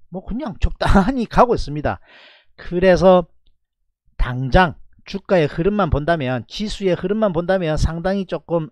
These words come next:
등락심하고 위험해 보이는 권역이긴 합니다만 닥터케이는 외국인의 힘을 믿고 있기 때문에 외국인이 아직까지 시장을 떠나고 싶은 생각이 없다고 판단했기 때문에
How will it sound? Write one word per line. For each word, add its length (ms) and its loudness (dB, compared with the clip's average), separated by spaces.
등락심하고 920 -2
위험해 480 0
보이는 460 -2
권역이긴 640 -2
합니다만 640 -2
닥터케이는 760 -2
외국인의 520 0
힘을 320 -2
믿고 240 2
있기 180 -2
때문에 460 0
외국인이 580 -2
아직까지 420 -4
시장을 440 -2
떠나고 380 2
싶은 260 -4
생각이 300 0
없다고 400 -2
판단했기 480 -4
때문에 480 -4